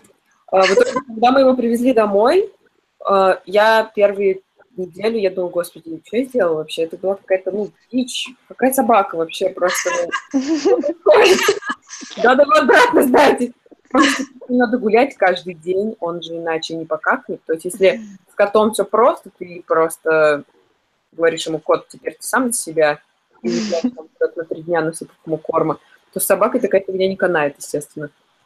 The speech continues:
В итоге эти же друзья-собачники мне сказали, что так будет первую неделю, потом ты не поймёшь, как ты без него жила.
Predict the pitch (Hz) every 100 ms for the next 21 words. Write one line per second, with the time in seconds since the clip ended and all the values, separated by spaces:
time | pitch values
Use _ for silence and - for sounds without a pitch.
0 | _ _ _ - 180 180 240 240 226 214
1 | 202 175 - 196 208 196 180 190 190 190
2 | 180 180 165 165 233 247 240 233 220 247
3 | _ _ - 175 180 175 175 165 165 -
4 | 190 180 175 - 175 175 180 226 190 180
5 | 190 190 180 - 180 175 175 190 - 175
6 | - 170 175 170 170 160 165 233